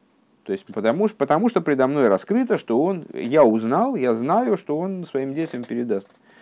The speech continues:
завещает мои с-, пути, и с-,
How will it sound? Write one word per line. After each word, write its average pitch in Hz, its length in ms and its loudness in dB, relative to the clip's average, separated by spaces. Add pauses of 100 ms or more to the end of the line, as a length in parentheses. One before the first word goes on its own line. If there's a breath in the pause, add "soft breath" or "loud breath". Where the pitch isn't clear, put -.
(300 soft breath)
завещает 104 560 -2
мои 95 460 -6
с-, - 180 -20 (100)
пути, 165 600 -2
и 113 40 -10
с-, - 100 -20